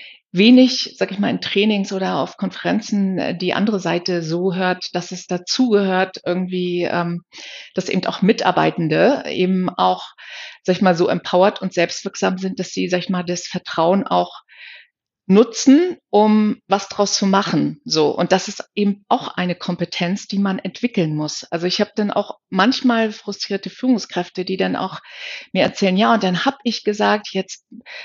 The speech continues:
macht doch mal, gestaltet mal.“ Und dann hab ich gemerkt, da hat gar keiner so richtig Lust drauf oder es werden sich nur die schönen Themen genommen und nicht die anderen Themen oder, ähm, äh, dann, äh, dass sie sich untereinander auch über die Ziellinie bringen des Teams. Auch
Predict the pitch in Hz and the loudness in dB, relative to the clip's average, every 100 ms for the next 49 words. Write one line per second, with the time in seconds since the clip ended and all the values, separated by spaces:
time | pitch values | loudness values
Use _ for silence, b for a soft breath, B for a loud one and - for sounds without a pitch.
0 | B _ 208 285 - 233 - 220 220 208 | B _ 2 2 2 0 2 0 2 0
1 | 175 - 262 254 247 233 208 214 208 - | -2 0 2 4 2 -2 0 2 2 0
2 | 202 202 196 196 B B B B - 190 | 0 0 0 -2 B B B B -4 -2
3 | - 190 190 - 180 - 185 - 180 175 | -2 0 0 -2 -6 -6 -8 -4 -4 -2
4 | 170 160 170 - 175 220 - - 190 185 | -6 -8 -6 -2 0 0 -4 -2 2 4
5 | 185 - - 156 156 - 165 170 185 170 | 2 -2 -8 -8 -6 -6 -6 -6 -6 -4
6 | 165 - 220 208 - 190 185 180 175 175 | -2 0 0 0 0 0 0 -2 -2 -2
7 | 175 170 - 170 208 208 190 185 196 190 | -6 -10 -6 0 2 4 2 0 0 2
8 | 185 180 180 180 170 170 165 165 B B | 4 2 -2 -2 -2 0 0 -2 B B
9 | B B - 185 175 170 170 170 170 180 | B B 0 4 6 6 2 2 0 -4
10 | B B B B _ - - - 196 185 | B B B B _ -6 -2 -2 2 4
11 | 185 185 175 - - - 185 - 185 180 | 4 2 0 -2 -4 0 0 0 -6 -4
12 | - 262 254 - 202 196 196 185 - 190 | 4 6 6 4 4 2 4 2 2 0
13 | - 196 190 185 - - 208 185 185 180 | 0 -2 0 -2 -6 0 2 2 0 0
14 | 175 180 180 180 175 - 190 180 - - | 0 -2 0 -2 -4 -4 -4 -4 -6 -12